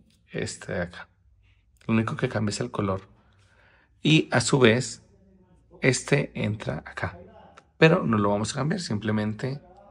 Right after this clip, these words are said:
no lo vamos a desarmar, simplemente vamos a instalar el nuevo así. Le quedará completo. Ojo, como este espacio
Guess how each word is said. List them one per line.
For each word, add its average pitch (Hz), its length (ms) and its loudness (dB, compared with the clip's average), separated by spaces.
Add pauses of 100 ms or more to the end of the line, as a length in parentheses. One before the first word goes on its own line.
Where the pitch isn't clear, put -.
(160)
no 107 60 -2
lo - 0 -
vamos 107 220 0
a - 60 -8
desarmar, 147 280 -4
simplemente 107 460 -6
vamos 123 160 -8
a - 20 -10
instalar 117 460 -8 (460)
el 101 160 -6
nuevo 101 380 -6
así. - 280 -10 (1400)
Le 104 100 -6
quedará 104 260 -8
completo. - 540 -12 (880)
Ojo, - 240 0 (320)
como 110 260 -2
este - 160 -4
espacio 139 680 2